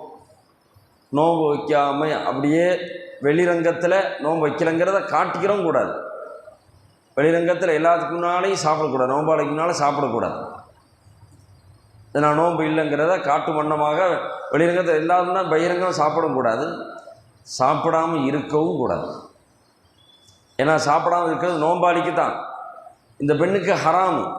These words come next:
சாப்பிடாம இருந்து நோன்பாளி மாதிரி ஒப்பாகவும் கூடாது. அந்த கடமைக்கு தான் போய், ஆ, அந்த கடமை மாதிரி இருக்கிற மாதிரி அந்த ஹராமான நிலைமையில ஒப்பாகவும் கூடாது.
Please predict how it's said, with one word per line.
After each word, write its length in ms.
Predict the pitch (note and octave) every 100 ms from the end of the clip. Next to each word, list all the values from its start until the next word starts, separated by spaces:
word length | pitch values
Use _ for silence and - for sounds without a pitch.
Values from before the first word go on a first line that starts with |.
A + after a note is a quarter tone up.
| - - - - - - - _ -
சாப்பிடாம 560 | E3+ F3+ G3+ G#3 G3+
இருந்து 280 | F3+ F#3+ A3
நோன்பாளி 540 | F#3+ F3 G3+ G3 G3 F#3+
மாதிரி 320 | F#3+ G3+ G3+
ஒப்பாகவும் 760 | E3+ E3+ A3 G#3+ G#3+ A3+ A#3+
கூடாது. 420 | F3 C3 F#2+ - - - - - - _ _ _ _ _ _ _ _ _ -
அந்த 220 | C#3 D3+
கடமைக்கு 680 | D3 E3+ G3 G3 G3+ G#3+ F#3
தான் 280 | F3 F3+ F3
போய், 220 | G3 G3 F#3 - - - - - - -
ஆ, 140 | D#3
அந்த 180 | D#3+ D#3
கடமை 340 | C#3 E3 E3+
மாதிரி 280 | E3+ F#3 F3
இருக்கிற 280 | E3 E3 F#3
மாதிரி 540 | F#3+ G3+ G3+ F#3 D#3
அந்த 180 | F#2+ D3
ஹராமான 680 | B2+ C#3 F3 F#3+ G3 G3+ F#3+
நிலைமையில 520 | E3+ E3+ F3 F3 F3+ A3 F#3
ஒப்பாகவும் 640 | D#3+ - G#3+ G#3+ A#3+ G#3
கூடாது. 320 | D3+ G2 -